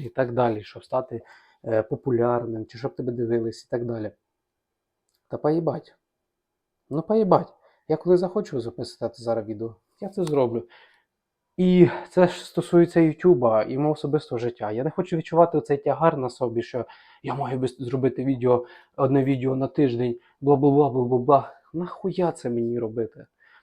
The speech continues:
Нахуя мені піднімати рекордні ваги для себе, е, щоб зробити відео більш цікавішим і так далі, і так далі?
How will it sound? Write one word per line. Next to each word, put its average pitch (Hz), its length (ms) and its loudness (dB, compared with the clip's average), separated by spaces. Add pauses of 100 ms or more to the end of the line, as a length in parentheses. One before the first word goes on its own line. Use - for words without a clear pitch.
(140)
Нахуя 170 300 2
мені 165 180 4
піднімати 139 440 -2
рекордні 123 420 -2
ваги 120 400 -2
для 123 160 -2
себе, 123 520 4 (460)
е, 127 360 4
щоб - 280 -16
зробити 123 460 -2
відео 123 400 -2
більш 143 240 -6
цікавішим 120 600 -4
і 120 40 -2
так 120 160 -6
далі, 135 200 0
і 123 40 -4
так 120 200 -6
далі? 104 340 -8